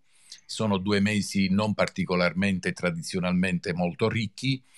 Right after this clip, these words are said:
ma avevamo avuto un aumento del venti per cento rispetto ai primi due mesi del duemiladiciannove, quindi la stagione si presentava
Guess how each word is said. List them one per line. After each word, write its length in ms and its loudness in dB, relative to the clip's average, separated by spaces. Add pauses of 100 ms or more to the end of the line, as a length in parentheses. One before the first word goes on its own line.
(180)
ma 140 4
avevamo 380 4
avuto 340 -4
un 120 2
aumento 560 -2
del 200 -2
venti 340 0
per 140 -2
cento 380 -2
rispetto 440 -2
ai 80 4
primi 240 2
due 160 0
mesi 280 -2
del 120 -2
duemiladiciannove, 960 -2
quindi 240 -6
la 80 2
stagione 400 -4
si 140 -8
presentava 720 0